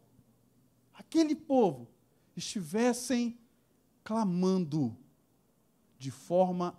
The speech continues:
ininterrupta. Estivesse clamando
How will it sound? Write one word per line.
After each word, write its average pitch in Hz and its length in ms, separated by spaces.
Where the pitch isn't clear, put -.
ininterrupta. 165 1200
Estivesse 233 800
clamando 208 800